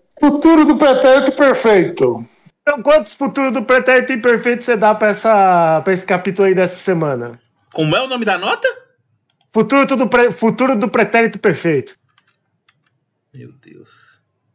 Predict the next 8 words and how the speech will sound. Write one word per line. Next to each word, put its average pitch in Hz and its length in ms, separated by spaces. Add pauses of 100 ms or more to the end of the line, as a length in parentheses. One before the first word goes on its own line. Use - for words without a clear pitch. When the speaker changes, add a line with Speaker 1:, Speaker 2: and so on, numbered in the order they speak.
(4000)
Speaker 3:
Quanto 180 220
você 180 80
dá, 175 160
Urso? 127 360 (1800)
Speaker 1:
É... 143 1400 (240)
oito 247 240
e 214 40
meio. 135 320